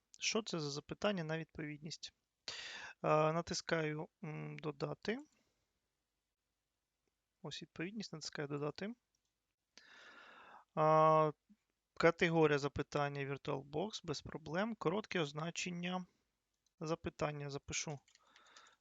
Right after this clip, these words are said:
запитання на відповідність. Це чисто для мене, як для викладача, таке пояснення, а отут уже маєте,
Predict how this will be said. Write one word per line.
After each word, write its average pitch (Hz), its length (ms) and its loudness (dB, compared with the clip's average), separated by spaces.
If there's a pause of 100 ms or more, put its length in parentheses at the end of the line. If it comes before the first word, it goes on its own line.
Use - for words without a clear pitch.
запитання 180 840 -4
на 160 260 -6
відповідність. 156 1300 -8
Це 151 720 6
чисто - 300 -2
для 143 680 4 (400)
мене, 147 200 -2
як 139 120 -4
для 143 100 0
викладача, 147 460 -2
таке 233 220 -6
пояснення, 196 540 0
а 156 80 4
отут 196 320 -2
уже 160 120 0
маєте, 156 440 -2